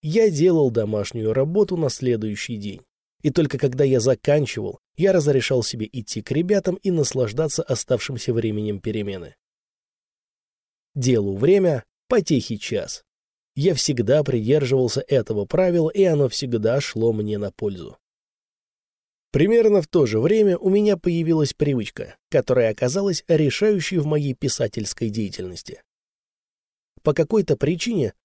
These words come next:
точно не помню, я начал записывать итоги каждого урока в тетради. Подведение итогов требовало от меня сначала понять, а затем обобщить основные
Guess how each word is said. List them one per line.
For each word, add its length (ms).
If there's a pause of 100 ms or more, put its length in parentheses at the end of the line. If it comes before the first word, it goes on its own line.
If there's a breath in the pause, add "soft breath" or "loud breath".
(140)
точно 360
не 160
помню, 440 (460)
я 240
начал 400
записывать 580
итоги 380
каждого 400
урока 440
в 40
тетради. 560 (1040)
Подведение 560 (100)
итогов 340
требовало 520
от 100
меня 220
сначала 480
понять, 500 (240)
а 120
затем 380
обобщить 640
основные 600